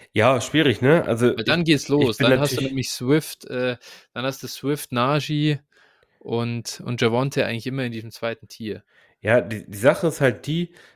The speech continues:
Speaker 1: ähm, Javonte ist für mich halt jetzt schon dahinter, weil der,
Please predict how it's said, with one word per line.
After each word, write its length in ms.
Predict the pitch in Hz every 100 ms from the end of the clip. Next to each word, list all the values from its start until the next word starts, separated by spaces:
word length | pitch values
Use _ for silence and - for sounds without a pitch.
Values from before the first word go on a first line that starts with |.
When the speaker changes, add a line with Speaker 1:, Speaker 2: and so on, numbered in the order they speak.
| _ 120
Speaker 1:
ähm, 440 | 117 113 110 - - _
Javonte 520 | 101 110 117 147 151
ist 120 | 135 -
für 100 | 131
mich 240 | 127 -
halt 180 | 110 107
jetzt 180 | 135 -
schon 120 | 123
dahinter, 580 | 120 131 156 - 170 104
weil 140 | 110
der, 260 | 117 117